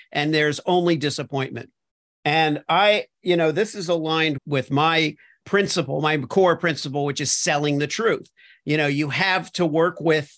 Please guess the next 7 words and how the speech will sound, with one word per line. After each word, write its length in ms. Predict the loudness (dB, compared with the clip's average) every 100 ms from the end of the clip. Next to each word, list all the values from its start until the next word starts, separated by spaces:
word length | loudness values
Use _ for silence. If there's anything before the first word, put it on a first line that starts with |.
| _ _ _ -6
what's 420 | 0 0 -2 -6
real 480 | -2 0 0 -4 -10
to 120 | -10
you, 240 | -10 -12 _ _ _ _
what's 320 | -2 0 0
your 240 | 0 0
truth 460 | 0 0 2 2 -2